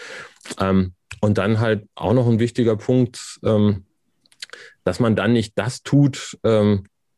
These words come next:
was man, äh, für möglich hält, weil ganz häufig halten wir viele Sachen für nicht möglich, die dann am Ende doch vielleicht möglich sind, sondern, ähm, das tun, was nötig ist, um dieses Ziel zu erreichen.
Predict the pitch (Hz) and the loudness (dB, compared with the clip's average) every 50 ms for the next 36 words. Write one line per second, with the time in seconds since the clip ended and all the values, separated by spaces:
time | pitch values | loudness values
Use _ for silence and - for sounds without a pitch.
0 | _ - 101 104 107 - 117 104 104 104 101 101 101 98 92 - - 95 98 90 | _ -4 -4 -4 -2 -2 0 0 2 2 2 2 2 2 0 0 0 0 0 0
1 | 90 87 - - 107 95 98 123 131 - 170 160 - - 131 127 143 175 214 208 | 0 0 0 0 2 2 2 2 0 0 -2 -2 0 0 0 0 2 0 0 -2
2 | - - - 98 98 98 - 117 - - - 117 - _ _ - 110 104 107 - | -4 -4 -2 -2 -2 -2 -4 -8 -12 -14 -16 -20 -20 _ _ -2 -2 -2 0 0
3 | 107 104 117 120 117 - 113 107 104 - - - 98 98 104 92 - 113 104 98 | 2 2 2 2 0 0 -2 -2 -4 -6 -8 -6 -4 -2 -2 -2 0 0 0 0
4 | - - - 113 101 101 98 92 98 98 - 101 95 90 90 - 95 101 110 107 | -2 -2 -2 0 2 2 2 0 -2 -2 0 0 0 0 0 0 0 0 0 0
5 | 104 - 101 101 107 104 - 107 101 98 98 - - - - - - - - - | 0 0 0 0 0 0 0 0 0 0 -2 -6 -14 -18 -16 -16 -14 -14 -16 -10
6 | - - 101 95 92 90 87 76 90 92 87 82 113 131 - - 98 90 87 87 | -6 -4 -2 0 0 0 0 2 2 0 2 0 -2 -4 -2 0 0 0 0 0
7 | - 101 120 - - 98 95 - - 107 139 165 - _ _ - - _ _ - | 0 -2 -2 -2 -2 -4 -4 -2 -2 0 -2 -2 -6 _ _ -20 -20 _ _ -4
8 | - 98 101 110 113 107 104 101 101 - - - 98 95 98 98 92 90 - - | -2 0 2 2 2 2 2 2 0 0 0 -2 0 2 2 2 0 0 0 0
9 | - - 98 98 - - 123 110 107 104 - 107 107 123 120 117 101 98 90 104 | 0 0 -2 -2 0 0 2 2 2 2 2 0 0 2 0 0 0 0 0 0
10 | 101 101 101 95 101 101 101 101 - - - 117 101 - - - - 78 - 87 | 0 0 0 2 2 2 0 0 -2 -2 -2 -2 -2 -2 -4 -4 -4 -4 -4 -6
11 | 82 - - - | -8 -10 -14 -10